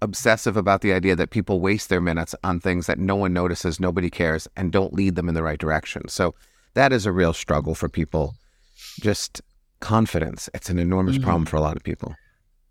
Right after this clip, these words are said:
Speaker 2: So the idea that, yeah, you know, people aren't thinking about you as much as you think they are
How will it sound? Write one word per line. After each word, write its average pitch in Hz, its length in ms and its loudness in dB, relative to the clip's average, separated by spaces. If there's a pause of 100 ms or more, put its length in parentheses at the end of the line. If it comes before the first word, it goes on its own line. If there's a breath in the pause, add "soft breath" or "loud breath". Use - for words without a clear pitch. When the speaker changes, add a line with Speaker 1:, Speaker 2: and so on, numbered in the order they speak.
(140)
Speaker 2:
So - 160 0
the 123 480 0
idea 139 380 2
that, - 560 0
yeah, 98 320 4
you 92 160 -2
know, 92 120 2
people 90 300 2
aren't 87 220 -2
thinking 87 260 -2
about 85 240 2
you 90 120 -2
as 76 100 -2
much 80 160 -2
as 80 100 -6
you 78 60 -4
think 82 200 -4
they 82 120 -2
are 76 280 0